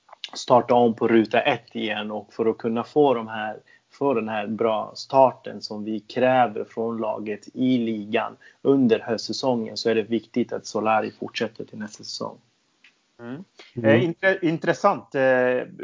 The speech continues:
Speaker 2: det, det ska bli verkligen intre-, intressant att se om han verkligen får ett nytt kontrakt i sommar. Och som du säger, gör han ett bra jobb, då tycker jag också att man ska behålla honom. Precis lite dilemmat som finns i United med Solskär.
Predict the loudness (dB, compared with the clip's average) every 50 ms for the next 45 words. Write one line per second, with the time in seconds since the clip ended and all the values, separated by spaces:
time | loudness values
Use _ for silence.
0 | -10 -10 -12 -6 0 2 4 6 8 8 6 6 4 0 -4 -4 -2 -4 0 0
1 | 0 2 4 4 2 2 0 -4 -2 2 4 4 4 4 2 0 0 0 -2 -6
2 | -2 0 0 0 0 -2 -6 -6 -6 -6 -8 -4 -2 0 -2 0 -2 -8 -8 0
3 | 4 6 6 6 6 4 2 0 -2 -2 -2 -4 -6 -4 -4 -4 -2 -4 -6 -8
4 | -6 -4 -2 0 2 2 2 0 0 -2 -4 -4 -4 -4 -4 _ -4 -4 -4 -4
5 | -4 -6 -4 -2 -2 -2 -2 -4 -6 -4 -2 -2 0 0 0 0 0 0 -2 0
6 | 0 0 -2 0 2 2 4 4 4 2 2 -2 -6 -14 -20 -18 _ 6 8 8
7 | 10 10 8 6 4 2 0 2 6 6 8 8 6 6 4 4 2 2 -2 -6
8 | _ _ _ _ -2 2 4 6 6 6 4 4 0 -6 _ _ _ _ -4 -4
9 | 2 6 8 8 8 8 4 0 -2 -2 -2 -2 -2 -4 -6 -6 -2 2 4 4
10 | 6 6 4 2 2 2 0 -2 -4 -6 -8 -12 -10 -6 -4 -4 -4 -4 -4 -2
11 | -2 0 2 0 0 2 2 4 4 4 4 4 2 0 -2 -4 -10 -6 -6 -6
12 | -6 -4 0 2 2 4 4 4 4 4 2 0 0 -2 -2 -2 0 -2 -2 -2
13 | 0 0 2 2 2 2 4 6 6 6 6 4